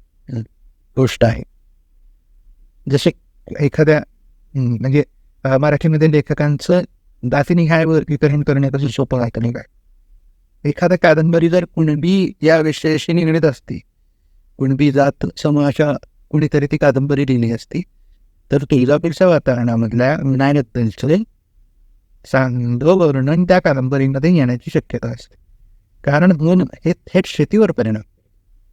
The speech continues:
आणि त्या बाजूला इथे या कादंबरीमध्ये विनायबद्दलचे किंवा वातावरणाबद्दलचे, नैसर्गिक जंतू आहेत त्याच्याबद्दलचं,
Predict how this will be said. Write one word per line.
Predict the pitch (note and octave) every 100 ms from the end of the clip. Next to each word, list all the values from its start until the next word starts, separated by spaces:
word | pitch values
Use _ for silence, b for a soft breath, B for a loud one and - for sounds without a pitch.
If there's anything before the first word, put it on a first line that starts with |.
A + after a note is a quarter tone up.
| _ _ _ _ _ _ _ _ -
आणि | C3 E3 -
त्या | G3+
बाजूला | G3 D3 A#2 B2 G#3+ E3+
इथे | C3 - D3 C#3 A3 -
या | C#3 F#3
कादंबरीमध्ये | F3+ B2+ A#2+ A#2 A2+ A2+ E3+ _ _ _
विनायबद्दलचे | D3 D#3 E3+ E3 C#3+ D3 C#3 C#3 C3 B2+ - C3
किंवा | - C#3 C#3+
वातावरणाबद्दलचे, | C#3+ - D#3+ D3+ C#3+ B2 A2+ A2 - A#2+ A2
नैसर्गिक | B2+ B2+ - D3 B2 D#3 - _ _ _ _ _ _ -
जंतू | C#3 C3+ B2+ D#3+
आहेत | B2+ D#3 -
त्याच्याबद्दलचं, | - F3 D#3+ B2 B2+ A#2